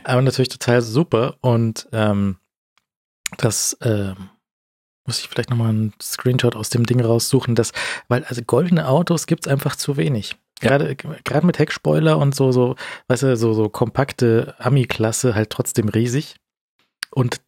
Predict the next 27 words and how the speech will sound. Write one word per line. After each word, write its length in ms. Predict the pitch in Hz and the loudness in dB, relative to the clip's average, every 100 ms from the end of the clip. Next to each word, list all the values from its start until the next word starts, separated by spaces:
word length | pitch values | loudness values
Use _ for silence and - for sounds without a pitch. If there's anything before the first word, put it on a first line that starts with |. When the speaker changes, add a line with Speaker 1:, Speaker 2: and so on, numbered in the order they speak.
| - | -18
Speaker 1:
ich, 200 | - - | -16 -12
ich, 220 | - - - | -12 -12 -12
also 200 | 117 - | -12 -12
ich, 240 | - - - | -12 -12 -6
in 100 | 120 | 0
meiner 160 | 117 | 2
Erinnerung 480 | 127 147 147 135 131 | 2 4 4 4 4
war 100 | 117 | 2
das 160 | 117 - | 2 2
Ding 180 | 131 135 | 0 2
auch 160 | 120 | -2
ziemlich 380 | - 135 135 - | -2 -2 -4 -2
durch 300 | 117 143 - | 0 0 0
und, 220 | 117 104 | -2 -2
und, 280 | 123 107 - | -4 -6 -4
äh, 520 | 127 90 - - - | -4 -2 -4 -8 -8
stinkig 480 | - 139 143 135 123 | 0 2 2 2 2
und, 180 | 110 110 | 0 0
und 120 | 107 | 0
widerlich 440 | 120 131 131 139 | 2 2 2 -2
und 80 | 123 | -4
alles. 320 | 127 139 139 | -2 -2 -2
Also 160 | 123 113 | 0 0
das 200 | 113 - | 0 0
war 120 | 120 | 0
schon 200 | 120 139 | 2 2
so, 280 | 123 127 | 4 4